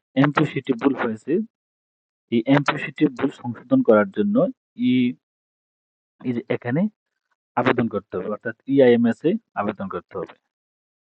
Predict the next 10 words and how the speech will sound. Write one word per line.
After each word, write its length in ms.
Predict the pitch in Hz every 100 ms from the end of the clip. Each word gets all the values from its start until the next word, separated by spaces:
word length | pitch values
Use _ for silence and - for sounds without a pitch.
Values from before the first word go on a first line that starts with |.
| _ _ _ _
ইআইএমএস 400 | 143 165 160 156 -
এ 40 |
আবেদন 320 | 131 131 135 127
করার 240 | 117 110
জন্য 240 | 104 110 110 107
এই 160 | 135 156
যে 80 | 127
এখানে 220 | 107 117 117
আটটা 180 | 110 120
ডকুমেন্টস 460 | 104 101 104 101